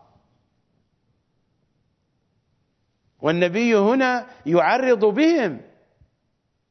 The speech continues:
من أنهم فرارون، الفرار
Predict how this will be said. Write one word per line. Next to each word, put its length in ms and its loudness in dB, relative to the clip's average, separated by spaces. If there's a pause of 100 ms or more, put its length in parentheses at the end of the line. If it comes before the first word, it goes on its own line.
(440)
من 260 -2
أنهم 580 -2
فرارون، 1200 0 (1400)
الفرار 1600 0